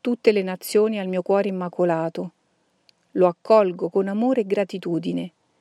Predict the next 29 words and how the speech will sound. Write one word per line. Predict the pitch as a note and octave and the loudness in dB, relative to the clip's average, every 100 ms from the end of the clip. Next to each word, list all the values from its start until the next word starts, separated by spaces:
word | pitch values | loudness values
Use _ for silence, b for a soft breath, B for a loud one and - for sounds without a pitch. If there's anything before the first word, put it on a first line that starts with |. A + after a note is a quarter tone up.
| _ _ _ - | _ _ _ -2
e | G3+ | -2
per | - A3 | 4 4
esso | A#3+ - G#3 | 4 2 -4
prometto | F#3+ G#3 A3 A#3 G#3+ | 0 0 0 -2 -2
di | G3 | -2
intervenire | F#3+ G3+ F#3+ G3 F#3 E3 E3 E3+ - | -2 -2 2 0 0 -2 -2 -2 0
e | |
abbreviare | G3 F3+ G3+ G3 G3+ G#3 | 0 2 0 2 0 0
molto | G#3 F3+ E3+ F3+ | -2 -4 -4 -2
le | F3 | 0
ore | E3+ F3 F3 | 2 0 0
della | F3 E3+ | -2 -2
purificazione, | F#3 F3 - F3 F3 - - E3+ E3+ F3 - _ _ _ _ _ _ | -4 -4 -4 -4 -6 -6 -4 -2 -2 -8 -12 _ _ _ _ _ _
e | - F#3+ | 0 2
rendere | G3+ G#3 G#3 G3 F#3+ | 4 2 2 0 0
meno | G3 G#3+ G3+ | -2 -2 0
pesante | G3 F3+ F3 E3+ E3+ F3 | 0 0 -2 -4 -4 -4
la | F3 | -2
prova. | - E3+ E3 E3+ E3+ _ _ _ _ _ _ _ _ _ _ _ _ _ | -2 -2 -2 -4 -8 _ _ _ _ _ _ _ _ _ _ _ _ _
Ma | - F#3 | -4 0
io | G#3 G#3 | 2 2
domando | F3+ F3+ F#3+ G3+ F#3 F3+ | 2 -2 -4 -4 -2 -2
questa | F3+ - F3 | -4 -4 -4
consacrazione | F#3+ F#3 - F3 F3+ - - G#3 G#3 F#3+ - | -4 -4 -4 -2 -4 -4 -2 0 0 -6 -6
anche | G3+ A3 A#3 G#3 | -2 -2 -2 -4
a | - | -4
tutti | G#3+ - F#3 | -6 -4 0
i | |
vescovi, | G3+ G3 - - E3+ F#3 | 2 2 -2 -6 -4 -4